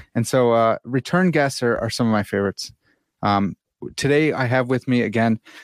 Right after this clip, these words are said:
Doctor Christopher, Christopher Watkin. And, uh, last time we talked about his book on Derrida in the Great Thinkers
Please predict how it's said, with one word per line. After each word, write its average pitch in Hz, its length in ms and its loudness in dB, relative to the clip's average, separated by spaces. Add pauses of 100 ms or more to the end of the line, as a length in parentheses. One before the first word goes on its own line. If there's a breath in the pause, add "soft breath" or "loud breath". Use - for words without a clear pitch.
(120)
Doctor 143 260 -2
Christopher, - 400 -6 (200)
Christopher 160 380 -4
Watkin. 120 540 -2 (800)
And, 123 340 2
uh, 113 120 2
last 160 240 0
time 185 100 2
we 170 80 2
talked 151 220 -2
about 131 240 0
his 123 160 -2
book 127 360 -2
on 113 220 0
Derrida 113 420 2
in 104 100 -2
the 107 60 0
Great 123 300 -2
Thinkers 147 560 -2